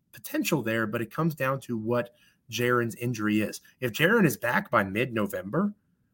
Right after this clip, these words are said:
the calculus changes. You know, I, I've been a little more willing to sell a bit in terms of Memphis being a top four team in the West. I don't see them falling to the play-in, but fifth or sixth,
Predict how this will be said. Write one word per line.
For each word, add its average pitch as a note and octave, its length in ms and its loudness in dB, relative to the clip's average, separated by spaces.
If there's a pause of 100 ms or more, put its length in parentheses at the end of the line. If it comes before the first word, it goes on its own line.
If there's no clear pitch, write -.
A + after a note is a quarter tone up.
(320)
the - 60 -10
calculus E3+ 520 4
changes. - 560 0
You A#2 80 -8
know, A2 80 -2
I, A#2+ 340 4
I've B2 140 0
been C3 140 0
a A#2+ 60 2
little B2 220 0
more A#2+ 460 2 (320)
willing C3+ 320 0
to - 120 -10
sell F3 420 2
a C3+ 60 6
bit B2 220 2
in A#2 120 -2
terms B2+ 280 -4
of G#2+ 100 -4
Memphis B2 340 -2
being C3+ 280 -2
a G#2+ 60 -2
top - 300 -4
four A#2 160 -4
team B2 200 -4
in G#2+ 60 -2
the G#2 60 -2
West. D#3 280 0
I C3 40 2
don't B2 120 0
see A#2+ 120 -2
them G#2+ 140 -2
falling A2 400 0
to - 100 -14
the G2 80 -16
play-in, E3 420 -2 (540)
but B3 120 4
fifth G3+ 280 4
or D3 60 6
sixth, - 540 -2